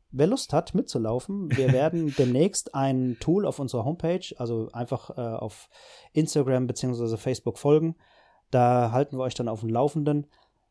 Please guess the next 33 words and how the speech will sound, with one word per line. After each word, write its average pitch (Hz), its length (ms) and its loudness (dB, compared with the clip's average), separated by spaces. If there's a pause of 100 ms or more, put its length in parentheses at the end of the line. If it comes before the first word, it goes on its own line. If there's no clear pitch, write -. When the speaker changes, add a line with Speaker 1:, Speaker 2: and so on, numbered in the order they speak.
(180)
Speaker 1:
Werden 156 240 4
wir 165 80 4
auf 143 100 2
der 131 140 0
Facebook-Seite, 160 1400 0
ähm, 143 520 0 (720)
und 170 220 4
auf, 131 280 -4
auf 127 200 -4
unserer 120 540 -2 (100)
Webseite 139 720 -2
ein 117 200 -8
Tool 175 360 -2
basteln, 165 540 0 (480)
ähm, 143 400 2 (220)
dass 131 120 -2
man 139 120 4
sich 123 160 -2
anmelden 185 340 0
kann 233 280 -6 (500)
und 135 100 -2
kann 151 160 -2
uns, 170 240 -6
äh, 147 300 -2 (340)
live 139 560 -2 (360)
auf 165 200 0
unserer 185 220 -2
Strecke 135 380 -6
begleiten. 104 600 -6
Wir 113 160 -2
werden, 131 500 6
Speaker 2:
<laughs> - 40 -10
Speaker 1:
ähm, 123 400 -2